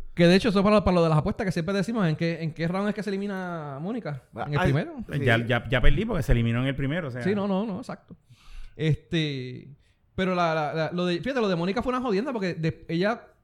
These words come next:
Speaker 1: la dejaron arrollar, ella cambió recientemente a esta persona, no, no tengo el nombre del tipo, pero el tipo, ahora cuando venía el U S Open, le dijo, "No, no voy a estar contigo, voy a estar con otra", o sea, la dejó arrollar.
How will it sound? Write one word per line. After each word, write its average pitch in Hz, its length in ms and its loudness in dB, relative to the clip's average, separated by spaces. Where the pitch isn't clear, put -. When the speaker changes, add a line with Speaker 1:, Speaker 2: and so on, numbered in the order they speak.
Speaker 1:
la 160 180 -2
dejaron 160 320 0
arrollar, 226 560 -2
ella 190 220 0
cambió 196 800 -2
recientemente 170 720 -6
a 135 100 0
esta 170 180 2
persona, 185 400 -2
no, 143 320 0
no 156 100 -8
tengo 185 160 -4
el 180 80 -4
nombre 175 280 -4
del 139 120 -2
tipo, 139 260 -8
pero 156 180 8
el 147 100 4
tipo, 220 540 2
ahora 151 440 4
cuando 170 260 2
venía 156 180 4
el 185 80 4
U 202 40 4
S 202 140 2
Open, 233 260 2
le 160 80 6
dijo, 202 140 6
"No, 180 100 2
no 175 80 2
voy 170 80 2
a - 20 4
estar 202 140 -2
contigo, 220 260 -6
voy 214 60 -6
a - 20 -6
estar 208 120 -12
con 202 120 -10
otra", 127 180 -8
o 127 40 -10
sea, 151 120 -8
la 131 100 -6
dejó 131 120 -6
arrollar. 170 300 -10